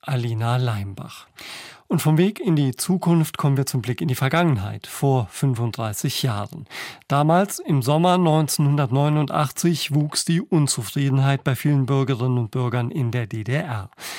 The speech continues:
Sie flohen über einige Staaten des Ostblocks, in die sie reisen durften, in den Westen. Besonders spektakulär war die Flucht von fast viertausend Menschen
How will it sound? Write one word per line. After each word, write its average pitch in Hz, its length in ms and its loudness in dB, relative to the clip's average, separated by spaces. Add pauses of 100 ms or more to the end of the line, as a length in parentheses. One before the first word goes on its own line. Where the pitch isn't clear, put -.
(220)
Sie 156 160 -2
flohen 185 480 6
über 151 320 0
einige 151 300 0
Staaten 151 360 0
des 143 160 -2
Ostblocks, - 560 -2
in 147 80 2
die 143 120 -2
sie 117 120 -2
reisen 135 460 0
durften, 160 580 2
in 139 120 0
den 170 200 2
Westen. - 460 -8 (480)
Besonders 170 420 2
spektakulär 156 840 0
war 190 80 2
die 156 120 0
Flucht 180 320 -2
von 156 200 -2
fast 156 260 -2
viertausend 175 560 0
Menschen 165 420 0